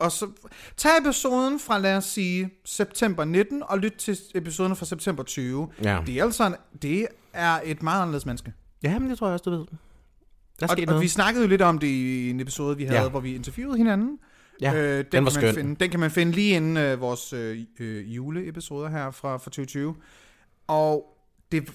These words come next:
Speaker 1: altså
Speaker 2: Nu bider jeg negle igen.
Speaker 1: Ja, nu
Speaker 2: Selv-
Speaker 1: bider den negle
Speaker 2: Ej.
Speaker 1: igen. Ja.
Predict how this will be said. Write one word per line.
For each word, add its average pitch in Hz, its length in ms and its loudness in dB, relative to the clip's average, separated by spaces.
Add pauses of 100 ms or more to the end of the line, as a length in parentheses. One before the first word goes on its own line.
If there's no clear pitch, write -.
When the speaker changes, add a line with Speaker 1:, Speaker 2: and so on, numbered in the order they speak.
(140)
Speaker 1:
altså 156 280 -2 (1120)
Speaker 2:
Nu 185 140 6 (220)
bider 160 120 10
jeg 120 40 10
negle 113 200 4
igen. 113 200 2
Speaker 1:
Ja, 165 60 4
nu 165 40 4
Speaker 2:
Selv- 196 180 6
Speaker 1:
bider 196 120 4
den 185 60 4
negle 190 320 12
Speaker 2:
Ej. - 60 4
Speaker 1:
igen. 107 160 -2 (200)
Ja. 143 160 2